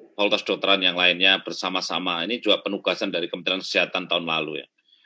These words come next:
Untuk menilai apa variabel yang paling berpengaruh di daerah itu. Dan kebijakan di daerah itu seperti apa, lokal genius itu pengaruhnya seperti apa. Ternyata memang betul bahwa,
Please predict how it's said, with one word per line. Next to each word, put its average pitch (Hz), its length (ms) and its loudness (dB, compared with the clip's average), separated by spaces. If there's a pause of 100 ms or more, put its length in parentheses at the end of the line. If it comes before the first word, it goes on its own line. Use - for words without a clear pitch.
(100)
Untuk 98 300 0
menilai 107 720 6
apa 120 560 4
variabel 107 540 4
yang - 20 -10
paling 101 240 2
berpengaruh 101 560 0
di 95 80 -4
daerah 90 400 4
itu. 85 480 -4 (840)
Dan 90 560 -2
kebijakan 101 720 2
di 95 160 -6
daerah 104 320 6
itu - 80 -4
seperti 104 400 0
apa, 107 640 4 (160)
lokal 95 320 2
genius 98 480 0
itu - 160 -8
pengaruhnya 95 320 0
seperti 98 400 -2
apa. 78 400 -8 (960)
Ternyata 113 400 6
memang 160 240 2
betul 139 560 2
bahwa, 95 560 2